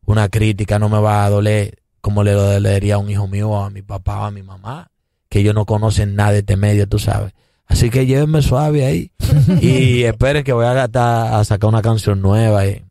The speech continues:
Speaker 1: pa' la calle, no, no dice mucho, pero,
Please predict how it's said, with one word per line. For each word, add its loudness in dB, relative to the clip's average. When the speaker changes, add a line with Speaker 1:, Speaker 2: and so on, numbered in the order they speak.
Speaker 1:
pa' 2
la 0
calle, 0
no, -4
no 0
dice 0
mucho, 0
pero, 0